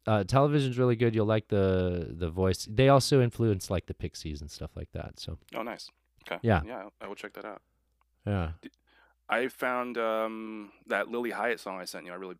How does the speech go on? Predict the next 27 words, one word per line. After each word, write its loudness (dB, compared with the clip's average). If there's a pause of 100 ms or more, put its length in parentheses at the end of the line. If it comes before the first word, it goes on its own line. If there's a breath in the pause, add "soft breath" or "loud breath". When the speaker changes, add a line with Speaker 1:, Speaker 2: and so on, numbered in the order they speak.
Speaker 2:
I've -18
really -10
been -16
liking -14
her -14
stuff -12 (280)
recently. -18 (800)
Speaker 1:
Yeah, 2
that 0
was -2
really 2
good. 0 (220)
Um, -2
Speaker 2:
Yeah. -6 (120)
Speaker 1:
pretty 0
original 0
sound, -2 (120)
but -2 (440)
feels, -2
like, -4
comfortable -4
within, -4
like, -6
a, -10 (440)
like, -10
a -6
rock, -4